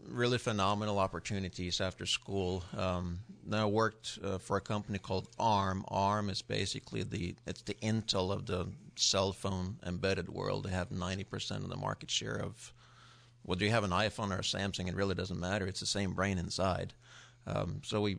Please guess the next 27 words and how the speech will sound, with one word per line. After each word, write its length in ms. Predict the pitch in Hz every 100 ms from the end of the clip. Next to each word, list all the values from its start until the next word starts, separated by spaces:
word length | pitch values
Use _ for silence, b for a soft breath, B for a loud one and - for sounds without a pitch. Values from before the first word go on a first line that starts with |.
| -
worked 340 | 107 117 123 120
on 60 |
developing 480 | 104 98 113 117 104
some 180 | 98 101
of 60 | 92
these 160 | 92
brains. 400 | - 127 120 101
Actually, 260 | 120 131 107
in 140 | 95
the 60 | 101
year 140 | 110
two 280 | 113 - 113
thousand, 500 | - 101 151 165 104
we 100 | 95
talked 380 | - 98 120 -
about 200 | 92 92
a 40 |
lot 200 | 95 90
of 60 | 95
the 60 | -
technology 580 | - - 101 98 98 98
that 140 | 98
was 140 | 104
in 80 | 95
the 60 | -
iPhone. 580 | 98 113 - 104 104 110
So 340 | - 101